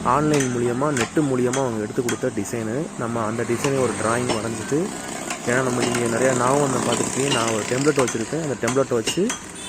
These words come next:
நாகவந்தம் நான் அடிச்சு கொடுத்துருவேன். அவங்க வந்து "அந்த இது வேணாம், எனக்கு நான் நெட்லேருந்து எடுத்திருக்கோம், அதே மாதிரி அடிச்சு தாங்க" அப்படின்னாங்க.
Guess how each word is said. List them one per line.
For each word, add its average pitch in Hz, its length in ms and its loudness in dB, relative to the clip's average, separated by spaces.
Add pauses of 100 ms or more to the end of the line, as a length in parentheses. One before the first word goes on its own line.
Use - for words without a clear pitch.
(160)
நாகவந்தம் 123 480 2
நான் 117 220 0
அடிச்சு 117 160 -2
கொடுத்துருவேன். 110 580 -2
அவங்க 113 300 -4
வந்து 135 540 -2 (220)
"அந்த 123 260 2
இது 147 140 6
வேணாம், 135 360 2
எனக்கு 120 220 0
நான் 113 200 -2
நெட்லேருந்து 143 400 2
எடுத்திருக்கோம், 123 440 0
அதே 131 220 2
மாதிரி 113 280 -2
அடிச்சு - 120 -12
தாங்க" 107 480 -4 (140)
அப்படின்னாங்க. 107 560 -4